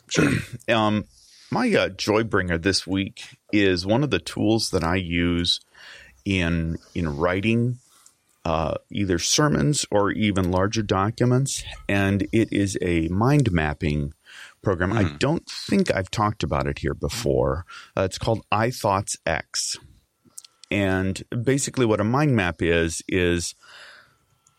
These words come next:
Speaker 2: is sort of a way of,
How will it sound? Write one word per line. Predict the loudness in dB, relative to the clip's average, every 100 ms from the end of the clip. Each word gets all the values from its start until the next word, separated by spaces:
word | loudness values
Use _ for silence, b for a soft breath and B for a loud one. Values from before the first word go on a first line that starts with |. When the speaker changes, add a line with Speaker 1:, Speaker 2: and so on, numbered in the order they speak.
| _ 0
Speaker 2:
is | 2 2 0 -4 -6
sort | -2 0 2
of | 2
a | 0
way | 2 2 4 2
of, | 2 2 2 0 -4 -14